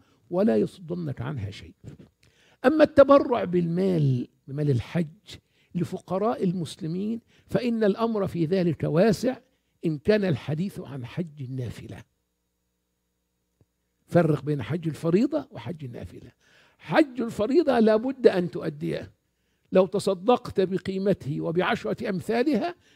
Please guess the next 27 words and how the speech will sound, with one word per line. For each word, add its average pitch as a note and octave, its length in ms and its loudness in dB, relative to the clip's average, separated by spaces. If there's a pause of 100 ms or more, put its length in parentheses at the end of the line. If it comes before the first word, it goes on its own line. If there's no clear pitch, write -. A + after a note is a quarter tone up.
لا، G3 340 2
هذا A#3+ 340 2
لا G3 160 2
يسقط F#3 500 -6
عنك F3 380 -8
فريضة D#3+ 440 -6
الحج. - 300 -10 (500)
فرق F3+ 400 2
بين D#3+ 240 -2
حج D#3+ 340 -4
النافلة F3+ 640 -4 (100)
وحج D3 400 -10
الفريضة. - 500 -12 (400)
إن D3+ 100 -2
كان C4+ 240 2
الحديث A#3 440 0
عن - 120 -6
حج G3 340 -6
النافلة G3+ 500 -4
ف-، - 200 -8
ف-، G3+ 760 -2 (360)
يعني F#3+ 240 2 (420)
فإن G#3+ 520 0
لكلامك E3 720 -2
متسعاً D#3+ 760 -10
من A3 200 -4
النظر، C4+ 540 0